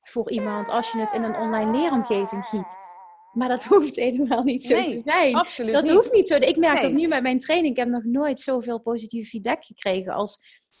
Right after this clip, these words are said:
Speaker 1: op die, op die Law of Attraction Mastery. Dat is echt bizar. Mijn hele leven
Speaker 2: Ja,
Speaker 1: nu. Het is
Speaker 2: ja.
Speaker 1: zo, ik heb zoveel mensen mogen coachen, maar dit is echt bizar. En omdat ik, ik heel lang heb er tegen aangekeken, omdat ik dacht dat mensen daar niet op zaten te wachten, of omdat het moeilijk was om te maken, of omdat het niet waardevol zou zijn, en allemaal belemmerende overtuigingen.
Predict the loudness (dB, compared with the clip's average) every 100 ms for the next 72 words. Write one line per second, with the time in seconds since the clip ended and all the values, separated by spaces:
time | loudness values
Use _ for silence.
0 | -8 -8 -8 -10 -10 -10 -14 -20 -14 -8
1 | -6 -6 -6 -10 -10 -8 -8 -8 -12 -14
2 | -12 -10 -10 -12 -12 -8 -8 -8 -8 -6
3 | -4 -4 -6 -6 -6 -8 -14 -16 -14 -8
4 | -8 -8 -6 -4 -2 -2 -4 -4 -6 -6
5 | -8 -8 -12 -12 -12 -14 -14 -10 -8 -8
6 | -10 -20 -4 -2 -2 -4 -6 0 2 2
7 | 0 -2 -2 -2 2 2 4 0 -2 -2
8 | -2 0 -2 -2 -4 -6 -2 -2 -2 -8
9 | -10 -8 -8 -6 -6 -4 -4 -4 -4 -2
10 | -2 -2 -6 -6 -6 -4 0 0 0 -2
11 | -2 -2 0 0 0 -4 -8 -10 -10 -6
12 | 0 0 -2 -6 -8 -10 -12 -8 -8 -8
13 | -12 -18 -16 -16 -14 -10 -8 -8 -10